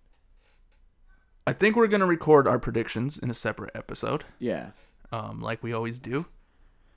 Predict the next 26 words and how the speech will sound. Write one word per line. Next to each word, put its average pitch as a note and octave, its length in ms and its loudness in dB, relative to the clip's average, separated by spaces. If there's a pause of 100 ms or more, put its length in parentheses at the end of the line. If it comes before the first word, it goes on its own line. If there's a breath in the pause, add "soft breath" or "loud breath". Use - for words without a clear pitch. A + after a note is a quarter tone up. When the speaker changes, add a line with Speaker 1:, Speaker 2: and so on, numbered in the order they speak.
(260)
Speaker 1:
Um, A#2 380 -6
so A2 160 -6
be C3 140 -2
on F#3 120 2
the F3+ 60 0
lookout C3+ 360 0
for B2+ 80 -2
that. C#3+ 280 -2 (200)
If B2+ 120 -4
you B2 80 0
did C#3 160 2
listen C3+ 280 -4
to C3+ 100 -8
this, D#3+ 200 -6
thank B2+ 320 -8
you. E3 180 -8 (840)
Much B2 200 -10
appreciated. C#3 640 -6 (140)
You A#2+ 120 -8
can A2+ 120 -8
follow A#2 260 2
me A#2+ 280 -6 (200)
on A2+ 300 -6
Twitter A2+ 460 -10
and A2 240 -12
Instagram A#2+ 540 -10